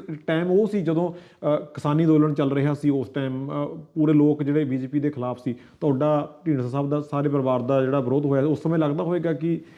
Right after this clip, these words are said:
ਅਗਰ ਅਕਾਲੀ ਦਲ ਦੇ ਨਾਲ ਹੁੰਦੇ, ਭਾਵੇਂ ਅਕਾਲੀ ਦਲ ਦਾ ਵੀ ਉਸ ਸਮੇਂ ਵਿਰੋਧ ਲਗਾਤਾਰ ਹੋ ਰਿਹਾ ਸੀ, ਭਾਵੇਂ ਉਹਨਾਂ ਨੇ ਮਗਰੋਂ ਉਹਨਾਂ ਨੇ ਬੈਕ ਜਿਹੜੇ ਪੈਰ ਖਿੱਚੇ ਢੀਂਡਸਾ, ਅ, ਬੀਜੇਪੀ ਨਾਲੋਂ।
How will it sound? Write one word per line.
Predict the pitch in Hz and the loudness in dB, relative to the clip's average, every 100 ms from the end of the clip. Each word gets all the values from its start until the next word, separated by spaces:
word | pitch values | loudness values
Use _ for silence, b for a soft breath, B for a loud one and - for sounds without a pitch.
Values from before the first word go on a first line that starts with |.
| B B 147 | B B -2
ਅਗਰ | 143 | 0
ਅਕਾਲੀ | 147 143 | 2 2
ਦਲ | 143 151 | 2 2
ਦੇ | 147 | 2
ਨਾਲ | 147 147 147 147 - 143 | 2 2 0 -2 -6 -6
ਹੁੰਦੇ, | 135 151 | -4 -4
ਭਾਵੇਂ | - 156 147 | -2 -2 2
ਅਕਾਲੀ | 147 | 2
ਦਲ | 151 175 | 2 2
ਦਾ | |
ਵੀ | 190 | 2
ਉਸ | 190 156 | 2 0
ਸਮੇਂ | 180 170 | -2 -2
ਵਿਰੋਧ | 165 165 | 0 0
ਲਗਾਤਾਰ | 151 143 143 | 0 0 0
ਹੋ | 147 151 | 2 2
ਰਿਹਾ | 151 | 2
ਸੀ, | 147 | 0
ਭਾਵੇਂ | 151 147 | -2 -2
ਉਹਨਾਂ | 151 | 0
ਨੇ | 143 | 0
ਮਗਰੋਂ | 127 139 | 0 0
ਉਹਨਾਂ | 147 | 0
ਨੇ | 151 | -2
ਬੈਕ | 151 143 127 127 127 - _ _ - | -2 -4 0 0 0 -6 _ _ -8
ਜਿਹੜੇ | 131 123 | -2 -2
ਪੈਰ | 127 127 120 | -2 -2 -2
ਖਿੱਚੇ | - 101 143 127 - - - | -4 -2 0 0 0 -10 -6
ਢੀਂਡਸਾ, | 147 120 160 | -4 -4 -6
ਅ, | 170 127 135 160 160 - 135 131 143 | -4 -2 -2 -4 -8 -10 -10 -8 -4
ਬੀਜੇਪੀ | 120 117 117 | -2 -2 -4
ਨਾਲੋਂ। | 117 | -8